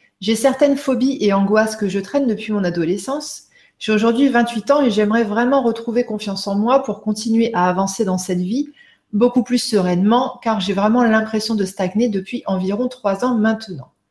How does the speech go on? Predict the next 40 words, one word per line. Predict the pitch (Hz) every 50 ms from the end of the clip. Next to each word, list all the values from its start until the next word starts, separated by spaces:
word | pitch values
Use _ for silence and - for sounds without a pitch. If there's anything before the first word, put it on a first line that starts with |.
| _ _ _ _ _ _ _ _ _ _ _ _ _ _
Il | 214 190
y | 226
a | 220
tellement | 220 247 240 240 247 247
de | 240 240
choses | 220 - - 247 240 -
que | 220
j'aimerais | 202 196 190 185 175 175
faire, | 170 - - 226 240 254 247
mais | 226 202
ces | 208 - 208
phobies | 202 - - 214 190 202 202
me | 196 180
bloquent. | 165 170 170 196 254 - - - - - _ _ _
Je | _ - 208
suis | 208 - - 226
d'ailleurs | 190 220 220 226 240 240 240 226 240 -
au | 214
chômage | - - 226 220 220 233 226 226
pour | - 202 196
le | 190 185
moment | 185 190 202 202 240 262 262 -
à | 208 196 196
cause | - 240 233 214 196
de | 202 208
ça. | 202 - - - - _ _ _ _ _ _ _ _ _ _ _ 208
Il | 196
m'arrive | 208 208 214 233 240 226 -
parfois | 233 220 - - 262 247
de | 214 214
ne | 196 -
pas | 226 226
pouvoir | 226 226 220 202 220 226 214
décrocher | 202 208 208 - - 208 208 - - 220 214 214 214 -
au | 190 185
téléphone | 190 202 180 196 202 202 - 240 247 254 254
quand | - 196 185 208
un | 196 190
employeur | 196 190 - 208 202 202 208 202 196
m'appelle | 196 196 196 196 233 233 240 247 -